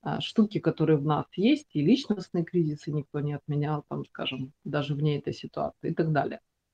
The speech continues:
Поэтому важно тут, э, первое действие. Давайте мы с вами рассмотрим ситуацию. Откуда неопределённость? Если мы с вами берём факт того, что сейчас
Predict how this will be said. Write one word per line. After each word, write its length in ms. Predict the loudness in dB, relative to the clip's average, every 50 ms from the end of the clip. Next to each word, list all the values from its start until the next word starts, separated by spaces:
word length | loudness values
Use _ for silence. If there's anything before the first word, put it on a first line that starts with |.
| _ _ _ _ _ _ _ _ _ _ _ _ _ _ _ _ _ _ _ _ _ _ _ 8
Поэтому 380 | 8 8 12 12 12 12 12 12
важно 380 | 12 12 12 10 8 8 8
тут, 440 | 8 8 6 6 6 2 -4 -6 0 4
э, 400 | 6 8 8 8 8 8 6 6 4 0 -4 _ _ _ _
первое 460 | 10 12 12 12 12 10 8 8 8
действие. 540 | 6 4 2 2 0 -2 0 2 4 4 4 4
Давайте 300 | 6 6 6 8 8 8
мы 100 | 6 6
с 80 | 6 6
вами 180 | 4 4 6
рассмотрим 440 | 4 2 2 2 0 2 2 2 2
ситуацию. 680 | 0 -4 -2 _ 4 4 4 4 0 _ -16 -16 -16 -18 _ _ _ _ _ _ _ _ _ _ _ _ _
Откуда 540 | -4 2 4 2 2 4 4 4 8 10 12
неопределённость? 960 | 12 12 12 10 6 4 2 2 4 4 6 6 6 6 2 -2 -6 -8 -10 _
Если 340 | 0 4 4 4 4 4 2
мы 200 | 4 4 4 4 4
с 100 | 4 4
вами 280 | 6 6 6 6 4
берём 520 | 6 8 8 10 10 10 8 8 6 0 -2 _ _ _ _
факт 300 | 8 8 8 8 2 0
того, 380 | 2 4 6 6 6 6 6 4
что 240 | 0 -2 -4 -4
сейчас 480 | -2 -4 -6 0 2 2 2 2 -2